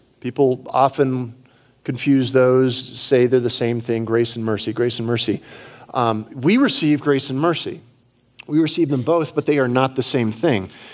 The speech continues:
Grace is rece-, receiving or getting a benefit or a favor that you don't deserve. So it's getting a plus that you didn't deserve, that you didn't earn. Mercy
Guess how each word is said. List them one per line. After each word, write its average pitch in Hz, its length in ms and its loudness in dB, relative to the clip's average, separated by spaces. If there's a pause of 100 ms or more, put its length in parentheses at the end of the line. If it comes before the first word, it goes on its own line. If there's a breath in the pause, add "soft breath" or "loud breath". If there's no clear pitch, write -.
(120 loud breath)
Grace 180 420 2
is 151 200 0
rece-, 190 440 2
receiving 185 960 2 (220 loud breath)
or 143 140 2
getting 185 320 2
a 156 60 2
benefit 170 580 2
or 147 100 4
a 131 60 4
favor 143 720 2 (240 loud breath)
that 139 140 2
you 143 100 2
don't 139 220 2
deserve. 120 520 0
So 156 140 2
it's 143 140 0
getting 170 600 0 (140 loud breath)
a 131 100 4
plus - 800 -2 (1300)
that 147 160 2
you 156 140 2
didn't 160 300 0
deserve, 151 380 2
that 143 180 0
you 127 40 -2
didn't 117 220 -2
earn. 127 380 -4 (1200)
Mercy 170 840 2